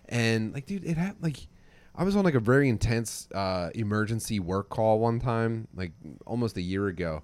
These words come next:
and I had Fritz with me, and there was nothing else for me to deal with him. Mary Jo was tied up. I had my four-year-old on the couch with me, and he was kinda just, like,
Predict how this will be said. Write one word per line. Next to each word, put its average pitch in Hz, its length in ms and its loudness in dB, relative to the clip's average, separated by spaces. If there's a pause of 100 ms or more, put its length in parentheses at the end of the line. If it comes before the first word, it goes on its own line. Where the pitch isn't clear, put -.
(460)
and 110 180 -2
I 120 60 -2
had 147 180 -2
Fritz 208 280 0
with 101 160 -6
me, - 280 -16
and 110 100 -4
there 117 60 2
was 117 140 2
nothing 147 340 0
else 160 160 0
for 151 80 -6
me 143 80 0
to 123 60 0
deal 117 160 2
with 92 100 0
him. 80 80 -6
Mary 104 220 4
Jo 127 100 4
was 123 120 0
tied 117 240 2
up. 98 260 -2 (300)
I - 40 2
had 127 120 6
my 117 120 2
four-year-old 131 800 6
on 113 140 0
the 127 60 0
couch 117 280 2
with 113 160 -2
me, 92 200 -2
and 92 140 -4
he 120 80 -2
was 123 120 -4
kinda 131 260 -2
just, 131 180 -6
like, 110 340 0